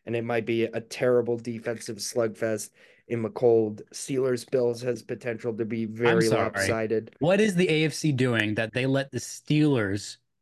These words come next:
Speaker 1: Yeah.
Speaker 2: secure a playoff spot? That is an embarrassment.
Speaker 1: Yeah. Oh, uh, well, the Jaguars, Brock, are, are the answer, but the team that you,
Speaker 2: I hold
Speaker 1: the
Speaker 2: the
Speaker 1: team
Speaker 2: whole
Speaker 1: of your
Speaker 2: conference,
Speaker 1: hometown.
Speaker 2: I hold, I hold the whole conference responsible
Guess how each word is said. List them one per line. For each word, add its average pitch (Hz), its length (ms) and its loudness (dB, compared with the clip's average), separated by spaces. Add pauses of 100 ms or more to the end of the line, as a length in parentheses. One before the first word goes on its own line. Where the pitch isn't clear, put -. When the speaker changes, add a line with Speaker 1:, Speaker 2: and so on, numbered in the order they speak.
Speaker 1:
Yeah. 107 280 0 (120)
Speaker 2:
secure - 540 -2
a 123 60 0
playoff 120 380 0
spot? 110 420 -4
That 180 240 0
is 185 160 2
an 135 100 0
embarrassment. 117 720 -2 (840)
Speaker 1:
Yeah. 107 240 0 (400)
Oh, 156 140 8
uh, - 340 0 (180)
well, 165 460 2 (600)
the 156 80 2
Jaguars, 120 800 2 (120)
Brock, 123 460 -2
are, 131 320 6
are 127 140 4
the 120 240 2
answer, 117 240 0
but 135 260 0
the 135 80 -6
team 185 360 2
that 156 200 4
you, 123 240 -8
Speaker 2:
I - 60 -8 (120)
hold 214 180 4
Speaker 1:
the - 40 4
Speaker 2:
the 170 60 4
Speaker 1:
team 220 180 8
Speaker 2:
whole 214 140 6
Speaker 1:
of - 80 6
your 196 140 8
Speaker 2:
conference, 220 320 4
Speaker 1:
hometown. 123 120 0
Speaker 2:
I 175 120 0
hold, 233 320 -2 (260)
I 214 160 2
hold 262 280 0
the 190 120 2
whole 165 240 0
conference 135 560 -4
responsible - 760 -6